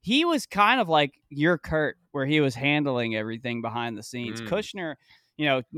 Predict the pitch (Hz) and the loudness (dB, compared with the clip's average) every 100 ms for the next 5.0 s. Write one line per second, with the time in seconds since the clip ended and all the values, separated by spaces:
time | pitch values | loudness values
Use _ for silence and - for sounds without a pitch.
0 | 135 143 190 262 180 143 180 175 143 139 | -4 0 2 2 -2 -4 0 0 0 -2
1 | - 139 - 120 139 131 - 120 110 107 | 0 -2 -2 -6 -4 -4 -4 -8 -6 -6
2 | 120 113 127 139 220 226 214 156 - 147 | -8 -6 -2 2 2 0 -8 -8 -2 -2
3 | 120 156 139 - 131 120 117 110 113 104 | -2 -2 -2 -2 -4 -2 -2 -2 -6 -8
4 | 98 - 110 107 82 80 73 69 - | -14 -10 -8 -8 -12 -16 -14 -16 -16